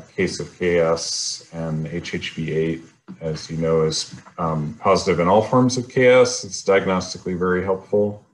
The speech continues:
Um, and, uh, so that's the histologic spectrum of K S. And just to review, um, early lesions are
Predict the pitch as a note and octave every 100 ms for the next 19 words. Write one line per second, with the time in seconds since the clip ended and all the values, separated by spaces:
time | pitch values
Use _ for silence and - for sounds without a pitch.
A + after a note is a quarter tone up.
0 | _ _ _ _ _ _ _ D#2+ E2+ D#2+
1 | D2+ D2+ D2+ D2+ - _ _ _ _ _
2 | _ E2 E2 E2 D#2+ D#2 D2 - - _
3 | _ _ _ _ _ _ _ E2 E2 D#2+
4 | - G#2+ A#2+ B2 - A#2+ A2+ G#2+ - -
5 | B2 - A#2 A2 - - - - G2 -
6 | G2+ F#2 F2+ F2+ E2 - - E2+ E2+ E2
7 | D#2+ - _ _ _ _ _ _ _ _
8 | _ _ _ _ _ _ A2+ G#2+ G#2 F#2
9 | - - - - - _ E2+ F2+ F2+ F2
10 | F2 F2 D#2+ - - - _ _ _ _
11 | _ _ F#2 - E2 E2+ D#2+ F2+ F2 E2+
12 | D#2 _ _ _ _ E2 D#2+ D#2+ D#2 G#2
13 | G#2 G2+ G2 F#2+ G2+ F2+ F#2+ F2 E2+